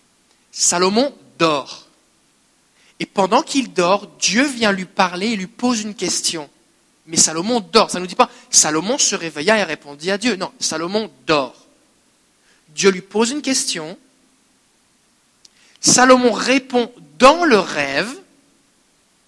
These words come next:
Est-ce qu'on est capable d'exercer notre volonté dans un rêve ? Oui. Est-ce que ça vous est déjà arrivé d'être tenté dans un rêve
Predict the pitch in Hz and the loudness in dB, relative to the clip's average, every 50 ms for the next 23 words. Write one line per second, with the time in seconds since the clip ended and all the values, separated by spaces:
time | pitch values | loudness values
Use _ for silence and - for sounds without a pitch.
0 | _ _ _ - 233 - - 277 262 - 233 220 262 240 214 226 196 196 208 196 | _ _ _ 0 0 0 0 0 -2 0 0 0 0 0 0 -2 -4 -2 -4 -4
1 | - 233 214 190 175 175 196 208 196 196 226 202 190 175 160 160 151 143 147 143 | -4 -4 -6 -8 -6 -4 -4 -4 -4 -4 -6 -6 -6 -6 -6 -6 -6 -6 -6 -6
2 | 135 127 - _ _ _ _ _ _ _ _ _ _ _ _ _ _ _ _ _ | -6 -8 -14 _ _ _ _ _ _ _ _ _ _ _ _ _ _ _ _ _
3 | _ _ _ _ _ _ _ _ _ _ _ _ _ _ _ _ 127 123 143 233 | _ _ _ _ _ _ _ _ _ _ _ _ _ _ _ _ -16 -14 -14 -14
4 | 403 - _ _ _ _ _ _ _ _ _ _ _ _ _ _ _ _ _ _ | -14 -16 _ _ _ _ _ _ _ _ _ _ _ _ _ _ _ _ _ _
5 | _ _ _ _ - - - 262 277 262 208 202 196 - - 180 185 180 175 185 | _ _ _ _ -16 -14 -8 -6 -6 -6 -6 -8 -12 -10 -6 -6 -6 -6 -6 -10
6 | 180 214 214 185 - _ - 214 196 190 - 208 185 170 160 147 147 139 135 131 | -12 -10 -10 -12 -10 _ -12 -12 -12 -12 -12 -14 -14 -14 -12 -10 -8 -8 -6 -6
7 | 135 131 131 123 | -6 -6 -8 -8